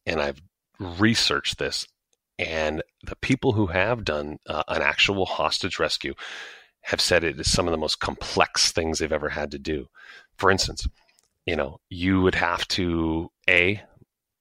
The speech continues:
make a positive breach, get through whatever barricade is in front of you and the hostage. You would have to, B, uh, cause some sort of distraction to draw the, uh, hostage taker away from your entry point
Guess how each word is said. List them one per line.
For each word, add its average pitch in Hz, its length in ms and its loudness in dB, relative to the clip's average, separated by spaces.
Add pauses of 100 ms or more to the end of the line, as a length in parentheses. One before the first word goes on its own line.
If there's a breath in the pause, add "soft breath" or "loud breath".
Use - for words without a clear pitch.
(400)
make 87 180 2
a - 60 0
positive 78 480 2
breach, - 420 -4
get - 200 2
through 95 240 0
whatever 80 380 2
barricade 78 580 0
is 73 120 -4
in 78 60 -6
front 78 220 -2
of 71 80 -8
you 78 420 0
and 71 560 -2
the 78 100 0
hostage. - 540 -4 (480 loud breath)
You 87 160 -2
would 87 100 2
have 87 200 0
to, 80 80 -6
B, 87 400 -2 (320)
uh, 78 160 0
cause 82 280 4
some 87 160 0
sort 78 200 0
of 73 80 -10
distraction - 580 2
to - 140 -4
draw 87 580 6
the, 78 560 -4
uh, 73 160 4
hostage 95 360 2
taker 78 360 0
away 80 400 2
from 78 400 -2
your 73 220 -2
entry - 260 -2
point 110 340 0